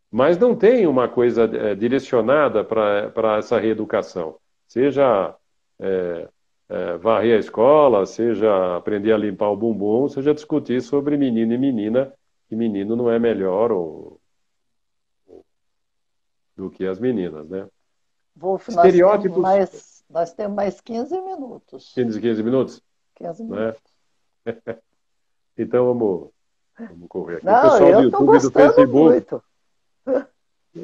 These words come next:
Speaker 1: Então, aqui a gente, eh, não é difícil a gente se identificar com esses estereótipos sobre os meninos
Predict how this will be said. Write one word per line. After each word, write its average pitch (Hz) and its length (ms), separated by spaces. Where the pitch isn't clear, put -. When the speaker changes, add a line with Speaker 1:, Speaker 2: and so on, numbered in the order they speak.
Speaker 1:
Então, 190 380
aqui 214 520
a 143 120
gente, 165 460
eh, 120 320
não 123 160
é 156 80
difícil 139 460
a - 20
gente 127 240
se 139 80
identificar 113 840
com 101 120
esses 98 240
estereótipos 101 800
sobre 110 240
os 117 60
meninos 110 680